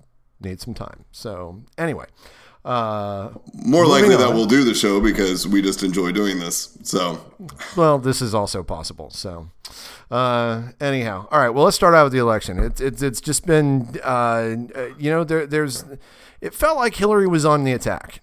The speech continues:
Speaker 1: all week long. There was just this constant stream of, you know,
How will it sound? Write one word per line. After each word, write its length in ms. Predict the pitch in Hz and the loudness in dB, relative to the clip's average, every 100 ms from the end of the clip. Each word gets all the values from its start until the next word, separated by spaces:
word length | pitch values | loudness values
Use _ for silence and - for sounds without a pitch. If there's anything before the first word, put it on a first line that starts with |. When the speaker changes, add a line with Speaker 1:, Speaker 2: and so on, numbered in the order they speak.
| - | -4
Speaker 1:
all 160 | 117 | -2
week 200 | 110 107 | -2 -4
long. 220 | 104 87 92 | -8 -10 -10
There 120 | 117 | -10
was 80 | 117 | -6
just 300 | 135 - 143 | -6 -6 -8
this 180 | 127 | -8
constant 680 | - - - 165 170 - 139 | -6 -6 -4 -2 -2 -4 -4
stream 460 | - 131 131 127 120 | -4 -2 -2 0 0
of, 320 | 113 98 - - - - - | -2 -4 -14 -20 -20 -20 -10
you 140 | - | -2
know, 480 | 117 110 107 104 101 | 0 0 0 -4 -8